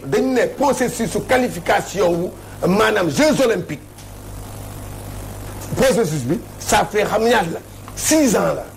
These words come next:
Six ans la. Kon en deux mille dix-neuf, waroon nañu am ay athlètes yoo xam ne prêt, c'est pour, euh, yoo xam ne par, ah ouais, waxuma jël médaille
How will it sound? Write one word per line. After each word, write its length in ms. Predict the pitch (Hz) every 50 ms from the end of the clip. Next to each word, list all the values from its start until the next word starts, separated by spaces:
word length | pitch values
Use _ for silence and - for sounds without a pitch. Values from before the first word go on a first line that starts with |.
| - - - - - - - - - - - - - - - - - - - - - - - - - - - - - - - - - - - - - - - - - -
Six 360 | - - - 339 370 359 277
ans 180 | 294 240 185 165 160
la. 100 | - - - - - - - - - - - - -
Kon 200 | - 277 254 247 - -
en 100 | 226 233 214
deux 200 | 170 285 320 339 330
mille 160 | 330 277 240
dix-neuf, 420 | 170 240 226 170 180 180 170 170 170 - - - - - - - -
waroon 300 | 202 247 262 262 262 254
nañu 180 | 254 247 247
am 180 | 233 214 - 226 -
ay 200 | - 185 208 214 - -
athlètes 380 | 277 240 - 247 220 - - - - - - - - - -
yoo 140 | 233 269 262
xam 160 | - 247 220
ne 80 | 226 214
prêt, 460 | - - - 277 - 605 480 - - - - - - - - - - - - - - - - - -
c'est 220 | - 254 247 240
pour, 260 | 240 247 262 254 - - - - - - -
euh, 280 | 208 220 220 208 233 220 190
yoo 200 | 233 240 226 -
xam 140 | - 196 185
ne 80 | 180 170 160 - - - - -
par, 220 | 233 214 196 - - - - - - - - - - - - - - -
ah 200 | - - 240 254
ouais, 180 | 233 190 180 170 - - -
waxuma 320 | 190 190 180 202 226 226
jël 140 | - 254 254
médaille 280 | 247 240 - 196 175